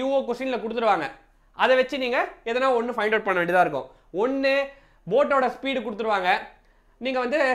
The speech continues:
அந்த அலையோட ஸ்பீடு கண்டுபிடிக்க வேண்டியதா இருக்கும். அப்படி இல்லையா, அலையோட ஸ்பீடு, ஸ்ட்ரீமோட ஸ்பீடு கொடுத்துருவாங்க, போட்டோட ஸ்பீடு நீங்க ஃபைண்ட் அவுட் பண்ற மாதிரி இருக்கும். அவ்வளவுதான். ரைட்? இப்போ அடுத்து பாருங்க, let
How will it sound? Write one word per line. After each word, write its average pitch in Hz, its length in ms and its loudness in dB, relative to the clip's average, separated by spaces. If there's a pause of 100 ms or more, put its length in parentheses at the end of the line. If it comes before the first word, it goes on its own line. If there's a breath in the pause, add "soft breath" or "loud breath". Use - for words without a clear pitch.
(380)
அந்த 208 120 0 (260)
அலையோட 269 280 6 (100)
ஸ்பீடு 233 280 -6
கண்டுபிடிக்க 202 340 -6
வேண்டியதா 196 260 0
இருக்கும். 170 260 -6
அப்படி 233 240 -4
இல்லையா, 262 240 2 (120)
அலையோட 269 260 4 (100)
ஸ்பீடு, 208 340 -6
ஸ்ட்ரீமோட 254 460 -2 (140)
ஸ்பீடு 262 280 -4
கொடுத்துருவாங்க, 214 420 -4 (420 loud breath)
போட்டோட 285 380 6
ஸ்பீடு 254 220 -6
நீங்க 240 160 -4
ஃபைண்ட் 226 160 0
அவுட் 226 140 -6
பண்ற 175 220 -2
மாதிரி 202 180 2
இருக்கும். 147 220 -8 (300)
அவ்வளவுதான். 180 380 2 (1040)
ரைட்? 262 220 2 (640)
இப்போ 220 200 0
அடுத்து 269 240 2
பாருங்க, 208 240 4 (760)
let 269 100 4